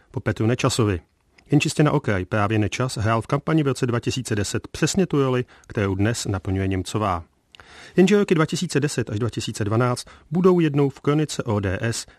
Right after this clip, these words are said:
nejspíš popsány stručně. Tohle se tedy nepovedlo. Miroslava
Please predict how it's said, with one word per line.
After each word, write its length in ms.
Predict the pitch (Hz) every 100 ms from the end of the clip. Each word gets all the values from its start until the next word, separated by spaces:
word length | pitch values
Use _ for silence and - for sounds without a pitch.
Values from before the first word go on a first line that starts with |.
| -
nejspíš 380 | 160 151 147 135
popsány 440 | 110 - 104 107
stručně. 520 | - 131 - 123 92 - _ _
Tohle 260 | 170 156 160
se 140 | -
tedy 220 | - 104
nepovedlo. 600 | 101 101 110 110 101 92 - _ _ _ -
Miroslava 380 | 180 190 196 185